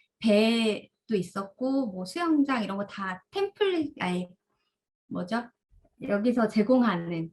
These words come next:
그거잖아요. 템플릿이잖아요. 그런 것들은 다, 어, 그것도 다 이미지로 되어 있어요. 그래서, 어, 한번 템플릿 하나 불러오셔가지고, 뭐, 루프탑이라던가 이런 거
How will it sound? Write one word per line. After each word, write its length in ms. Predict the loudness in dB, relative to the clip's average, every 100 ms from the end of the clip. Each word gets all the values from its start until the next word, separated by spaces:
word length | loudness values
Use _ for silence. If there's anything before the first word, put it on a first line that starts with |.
| _ _ -14
그거잖아요. 640 | -8 -6 -6 -4 -4 -2
템플릿이잖아요. 1120 | 0 0 0 -4 -6 -6 -4 -2 -2 -2 -4 -12 _ _ _
그런 360 | -2 4 6 6
것들은 480 | 2 -2 -2 0 -2
다, 300 | 0 0 2 -2 -6 _ _ _ _ _ -10
어, 280 | -8 -8 -6
그것도 360 | -2 -2 -2
다 140 | -2 0
이미지로 600 | 8 8 8 4 0 -2
되어 280 | -4 -4
있어요. 540 | -4 -8 -8 -6 -8 -10
그래서, 300 | -10 -8 -10 -12 -20 -20 _ -12
어, 440 | -6 -4 -4 -4
한번 340 | 2 4 4 0 -2
템플릿 400 | -2 0 0 2
하나 280 | 2 0
불러오셔가지고, 1120 | -4 -2 0 -2 -2 -4 -4 -8 -6 -8 -8 -12
뭐, 220 | -16 -16 -4
루프탑이라던가 1000 | -2 -2 -2 -2 -2 -4 -6 -8 -8 -8
이런 300 | -6 -8 -6
거 300 | -4 -6